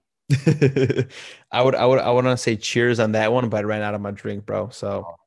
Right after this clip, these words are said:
Speaker 2: I'm
Speaker 1: next
Speaker 2: telling you,
Speaker 1: time.
Speaker 2: dude, like, I, I still have a lot of mine because mine tastes like Windex. So I don't know if, if the ice, I don't know if somebody washed it improperly, but it tastes like Windex. I can't even finish my drink. I feel like I'm gonna get a stomach ulcer, dude.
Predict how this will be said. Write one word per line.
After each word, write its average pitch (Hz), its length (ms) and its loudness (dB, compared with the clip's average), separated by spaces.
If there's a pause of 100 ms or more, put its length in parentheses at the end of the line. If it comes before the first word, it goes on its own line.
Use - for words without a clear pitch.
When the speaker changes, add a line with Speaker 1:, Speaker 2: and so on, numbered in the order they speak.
(220)
Speaker 2:
I'm 113 60 -6
Speaker 1:
next - 80 -6
Speaker 2:
telling 165 260 -2
you, 143 60 -2
Speaker 1:
time. - 20 -2
Speaker 2:
dude, 131 80 -6
like, 127 120 -14 (140)
I, 143 200 0 (120)
I 139 120 0
still 180 120 -2
have 165 60 2
a 156 40 0
lot 160 120 2
of 120 60 -2
mine 120 240 -2
because 113 140 -8
mine 131 160 -4
tastes 147 180 -6
like 110 100 -4
Windex. 107 380 -6
So 117 160 -2
I 123 40 4
don't 139 100 0
know 139 160 -2
if, 123 60 -6
if 117 120 -6
the 113 120 0
ice, 135 440 -2 (440)
I - 60 -2
don't 127 80 -4
know 127 60 0
if 123 60 -6
somebody 123 180 -4
washed 117 380 0
it 147 80 -6
improperly, 131 480 -6
but 92 220 -6
it 98 80 -12
tastes 110 120 -8
like 104 80 -6
Windex. 101 220 -6
I 101 80 -2
can't 117 120 -8
even 101 80 -10
finish 107 140 -10
my 95 80 -10
drink. 95 280 -10
I 98 40 -8
feel 113 140 -6
like 107 60 -2
I'm 104 80 -2
gonna 101 100 -6
get 101 100 -2
a 98 60 -2
stomach 92 320 -8
ulcer, 82 260 -16
dude. 82 160 -16